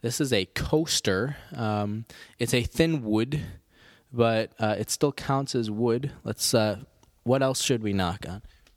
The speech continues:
That is, um, this is a chair, not the flower chair,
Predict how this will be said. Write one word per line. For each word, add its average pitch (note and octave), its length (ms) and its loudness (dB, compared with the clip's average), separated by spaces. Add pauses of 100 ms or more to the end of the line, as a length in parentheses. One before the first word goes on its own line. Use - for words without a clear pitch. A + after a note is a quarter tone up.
(1700)
That D3+ 320 2
is, C#3+ 500 2 (140)
um, A#2 340 2
this C#3+ 220 -2
is F3 100 -2
a C3 80 0
chair, A#2+ 560 2
not C#3 240 2
the F#3 100 0
flower C3 380 2
chair, B2 380 0